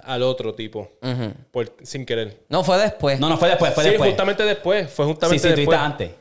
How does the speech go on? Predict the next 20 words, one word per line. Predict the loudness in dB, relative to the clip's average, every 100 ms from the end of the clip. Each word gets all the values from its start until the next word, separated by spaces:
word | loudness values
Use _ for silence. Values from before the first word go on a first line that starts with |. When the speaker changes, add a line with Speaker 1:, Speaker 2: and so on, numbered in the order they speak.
| _
Speaker 1:
Oh, | -2 0
mala | 2
mía. | 0
Speaker 3:
Sí, | 0
sí. | -2 -6 -12 -20 -20 _ _
Pues, | 0 4 4 2 0 -8 -20 _ _ _ -4
ella | -2 -2
está | 0
nerviosa, | 0 0 2 2 4
ella | 2
está | 4 2
como | 2 2
que, | 2
"Ah, | 0 -2
¿tú |
estás | -4 -2
segura, | 0 2 2 4 4 0 -4 -18 -20 _ _
sabes, | -2 0
que, | -2 -2
que | -2 0 0 -4 -16